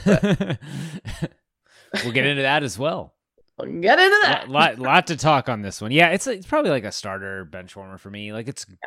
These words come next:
Speaker 2: good. There are parts I really enjoy. I would say a starter. There are parts I really enjoy, like, parts I was looking forward to, parts I enjoyed watching again. It's just a little discombobulated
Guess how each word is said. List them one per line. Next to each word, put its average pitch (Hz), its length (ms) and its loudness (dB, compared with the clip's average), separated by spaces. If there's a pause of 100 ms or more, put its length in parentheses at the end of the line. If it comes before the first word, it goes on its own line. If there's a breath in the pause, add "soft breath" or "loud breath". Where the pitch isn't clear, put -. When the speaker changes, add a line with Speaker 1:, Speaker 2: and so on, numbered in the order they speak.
(140)
Speaker 2:
good. 185 320 2
There 143 120 4
are 117 40 0
parts 147 280 0
I 135 60 -4
really 135 300 -6
enjoy. 135 160 -8
I 175 100 -2
would 220 80 -2
say 226 100 0
a 160 40 0
starter. 127 260 -2
There 110 80 -8
are 110 60 -8
parts 170 240 -6
I 147 40 -4
really 139 400 -4
enjoy, 101 400 -10
like, 98 140 -14
parts 139 260 -6
I 117 220 -6 (380 soft breath)
was 113 100 -12
looking 107 220 -10
forward 190 240 2
to, 165 280 -6
parts 135 240 -8
I 110 60 -10
enjoyed 107 240 -10
watching 107 320 -10
again. 117 380 -8
It's 104 180 -14
just - 260 -14 (560 soft breath)
a 127 80 -6
little 156 320 -4
discombobulated 95 920 -12